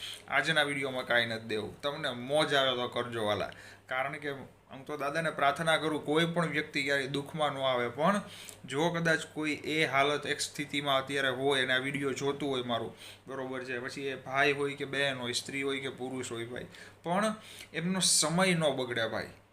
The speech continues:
point to point મુદ્દો જે અમારે કહેવો છે ત્યાં સુધી હું પહોંચી શકું ને એ સાંભળી શકે, એટલા માટે આજના વીડિયોમાં એ ડિટેલ નથી આપવી, બરોબર છે.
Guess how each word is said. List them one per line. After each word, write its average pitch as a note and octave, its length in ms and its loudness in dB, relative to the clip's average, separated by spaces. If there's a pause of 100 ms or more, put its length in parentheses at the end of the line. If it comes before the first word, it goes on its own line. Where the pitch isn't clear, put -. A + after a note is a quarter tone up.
point F3+ 240 -2
to F3+ 120 -2
point E3 380 -2
મુદ્દો D3 480 2
જે D3 140 2
અમારે C#3+ 320 4
કહેવો C#3 360 2
છે C3 160 -4
ત્યાં C#3+ 260 0
સુધી C#3 240 -4
હું C3+ 200 -4
પહોંચી C#3+ 300 -2
શકું C#3 300 -4
ને C3+ 60 -6
એ C3 80 -4
સાંભળી C3+ 440 -2
શકે, B2+ 260 -2
એટલા C#3 260 0
માટે C#3 200 0
આજના C3 540 6
વીડિયોમાં B2+ 460 -2
એ C#3+ 160 0
ડિટેલ C#3 380 -4
નથી C#3+ 280 -4
આપવી, A#2 300 0
બરોબર C#3 400 -4
છે. C3 140 -8